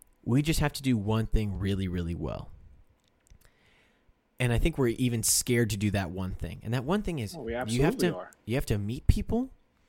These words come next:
Speaker 1: you have to share the gospel with them. And that's it, right?
Speaker 2: That's it.
Speaker 1: That's, that's the
Speaker 2: Mm-hmm.
Speaker 1: whole thing, you know? And obviously there's steps after that. Obviously they're gonna want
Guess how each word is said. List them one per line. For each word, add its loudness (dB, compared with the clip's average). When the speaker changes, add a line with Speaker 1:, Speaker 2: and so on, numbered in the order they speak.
Speaker 1:
you -12
have -10
to -8
share 0
the 2
gospel -4
with -12
them. -8
And -4
that's -2
it, -6
right? -2
Speaker 2:
That's -2
it. -8
Speaker 1:
That's, -4
that's -2
the -2
Speaker 2:
Mm-hmm. -2
Speaker 1:
whole -2
thing, -6
you -2
know? -2
And -6
obviously -4
there's -2
steps -6
after -10
that. -6
Obviously -4
they're 0
gonna -2
want -2